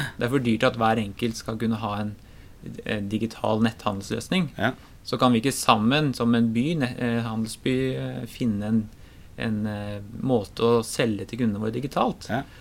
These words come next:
Speaker 1: Og det er det noen som har gjort nå. Og det er jo en, eh, fornuftig måte da, fordi, eh,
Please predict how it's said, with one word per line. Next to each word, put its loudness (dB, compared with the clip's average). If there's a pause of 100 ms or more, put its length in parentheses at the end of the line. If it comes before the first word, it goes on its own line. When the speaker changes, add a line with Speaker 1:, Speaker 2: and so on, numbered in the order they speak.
(220)
Speaker 1:
Og -4
det 4
er 8
det 4
noen 2
som -2
har 0
gjort -2
nå. 2 (440)
Og 0
det 8
er 12
jo 8
en, 4
eh, 4
fornuftig 2
måte 2
da, 8
fordi, 4
eh, 6